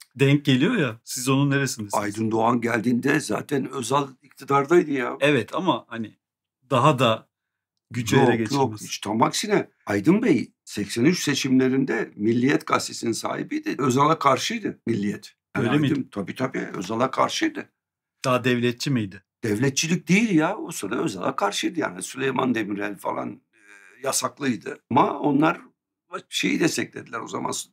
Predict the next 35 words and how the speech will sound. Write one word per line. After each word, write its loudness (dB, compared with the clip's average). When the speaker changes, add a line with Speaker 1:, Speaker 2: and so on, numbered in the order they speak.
Speaker 2:
bir -18
parti -4
kurulmuş, -14
şimdi -12
unuttum -18
adını. -18
sehep -10
miydi? -10
sehep -10
Speaker 1:
Ha, 0
şey. -4
Speaker 2:
miydi? -14
Bir -16
şeydi. -10
Ondan -4
Speaker 1:
sodep 2
Speaker 2:
sonra 2
onu -2
Speaker 1:
miydi? -8
Speaker 2:
destekliyordu. 0
Yani 2
Aydın 2
Bey'in 0
öyle -4
bir -6
şey -4
yoktu. -2
Hiç, 0
hiç. -8
Öyle 4
bir 2
komplo 0
yok. -4
Erol 6
Simavi 0